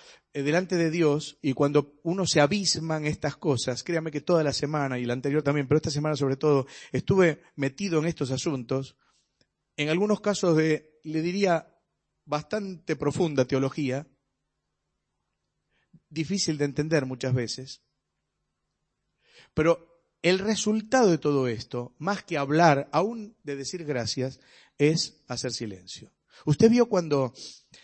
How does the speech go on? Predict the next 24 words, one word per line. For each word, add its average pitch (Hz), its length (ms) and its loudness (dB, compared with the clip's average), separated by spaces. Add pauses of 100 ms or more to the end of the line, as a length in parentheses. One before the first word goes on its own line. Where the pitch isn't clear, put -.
(200)
eh, 131 280 0
dos 190 140 4
personas 175 360 -4
se 131 120 0
quieren, 120 560 0
se - 160 2
aman, 110 420 2 (640)
un-, 123 240 -6
una 139 180 -2
madre 139 280 6
y 131 40 4
un 135 140 2
hijo, 147 320 4
o 123 240 2
un 127 320 -8
esposo 135 340 0
y - 20 -6
una 120 80 -6
esposa, 143 340 4
un 127 80 2
novio 135 200 10
y 127 40 6
una 123 100 4
novia, 131 280 4